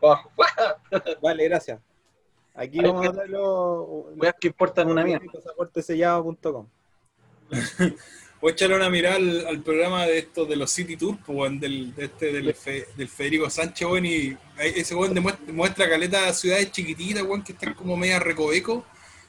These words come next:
Speaker 3: y que podéis perfectamente recorrerla en uno o dos días, po, weón. Venecia yo la recorrí en un día, po, weón, si la weá es de este porte. ¿Cachai? Así que, no, es para entretenerse. Te, te va a
Speaker 2: Good, good.
Speaker 3: divertir.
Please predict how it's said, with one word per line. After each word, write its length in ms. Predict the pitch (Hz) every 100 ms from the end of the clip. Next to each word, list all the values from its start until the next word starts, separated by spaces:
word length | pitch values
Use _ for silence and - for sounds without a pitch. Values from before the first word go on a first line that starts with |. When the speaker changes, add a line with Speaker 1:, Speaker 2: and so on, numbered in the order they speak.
| _ _ _ _
Speaker 3:
y 200 | 147 143
que 120 | 147
podéis 200 | 151 165
perfectamente 600 | 165 165 160 - 175 175 170
recorrerla 400 | 160 165 170 165
en 100 | 160
uno 220 | 180 190
o 40 |
dos 180 | 175 147
días, 160 | 233 - -
po, 60 |
weón. 160 | 117 110 123
Venecia 340 | 156 196 180
yo 140 | 175
la 80 | 170
recorrí 320 | 165 156 156
en 100 | 180
un 140 | 156 139
día, 180 | 226 131
po, 80 |
weón, 200 | 104 - -
si 100 | -
la 80 | 135
weá 140 | 139 143
es 40 |
de 40 | 143
este 180 | -
porte. 220 | 127 180 - - _ _ _ _ _ _ _ _ _ _ _ _ _ _
¿Cachai? 360 | 117 - 123 139 _ _ _ _ _ _ _ _ _ _ _ _
Así 260 | 127 - 156
que, 240 | 160 160
no, 180 | 214 330
es 80 | -
para 140 | -
entretenerse. 600 | 320 - 320 302 - 180 170 _ _ _ _ - - - _
Te, 80 | 190
te 100 | 190
va 60 | 185
a 20 |
Speaker 2:
Good, 40 | 180
good. 220 | 175 190
Speaker 3:
divertir. 380 | 180 175 -